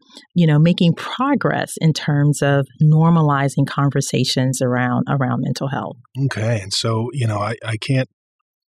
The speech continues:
Speaker 2: I can't leave out talking about some risk factors and, and possibly some protective factors for those populations.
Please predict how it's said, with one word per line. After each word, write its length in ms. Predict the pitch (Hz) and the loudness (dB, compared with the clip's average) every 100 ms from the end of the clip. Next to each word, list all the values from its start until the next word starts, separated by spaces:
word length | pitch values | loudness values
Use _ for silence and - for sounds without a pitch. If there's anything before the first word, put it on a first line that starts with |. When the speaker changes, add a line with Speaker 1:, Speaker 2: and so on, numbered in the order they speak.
| 156 147 - | -20 -18 -10
Speaker 2:
I 120 | 117 | -8
can't 240 | - 131 139 | -4 0 2
leave 240 | 135 131 | 4 4
out 200 | 131 131 - _ _ | 2 0 -4 _ _
talking 380 | - 123 127 131 | 0 2 2 2
about 300 | 123 120 120 | 2 2 0
some 160 | - 101 | -2 -2
risk 300 | 113 139 - | 0 0 0
factors 600 | - 135 127 - 131 120 | -2 -2 -2 0 2 2
and, 240 | 104 98 104 | -2 -8 -14
and 80 | 104 | -8
possibly 440 | 120 123 - 110 | -4 -2 0 -2
some 160 | 107 107 | -2 -4
protective 520 | - 98 123 135 104 | -8 -4 -4 -2 -6
factors 520 | - 101 101 - 95 - | -8 -10 -10 -12 -10 -10
for 80 | - 95 | -12 -16
those 200 | 95 92 | -14 -12
populations. 840 | - 98 - 101 98 101 101 101 - | -12 -12 -14 -16 -14 -14 -16 -14 -14